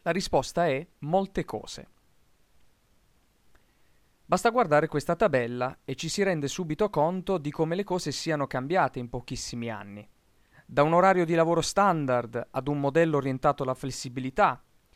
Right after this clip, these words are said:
da P C collegati alla rete via cavo a dispositivi sempre collegati su qualsiasi tipo di rete,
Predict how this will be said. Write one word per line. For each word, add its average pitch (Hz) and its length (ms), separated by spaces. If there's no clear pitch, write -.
da 139 200
P 180 100
C 170 160
collegati 180 520
alla 143 120
rete 156 220
via 143 160
cavo 123 580
a 135 80
dispositivi 143 600
sempre 180 400
collegati 151 480
su 139 180
qualsiasi 156 460
tipo 143 240
di 139 100
rete, 151 400